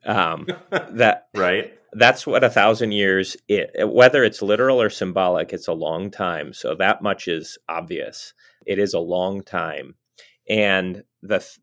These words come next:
Speaker 1: the thousand years, you know, the taking it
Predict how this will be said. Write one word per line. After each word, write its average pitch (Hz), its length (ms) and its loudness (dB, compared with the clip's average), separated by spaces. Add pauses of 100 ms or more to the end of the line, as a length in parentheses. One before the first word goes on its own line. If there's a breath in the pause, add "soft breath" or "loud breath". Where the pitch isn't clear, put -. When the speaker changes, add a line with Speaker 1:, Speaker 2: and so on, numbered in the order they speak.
Speaker 1:
the 95 220 0
thousand 113 500 0
years, 104 720 0
you 104 120 -6
know, 87 180 -2
the 87 380 -4 (560)
taking 139 420 -4
it 113 220 0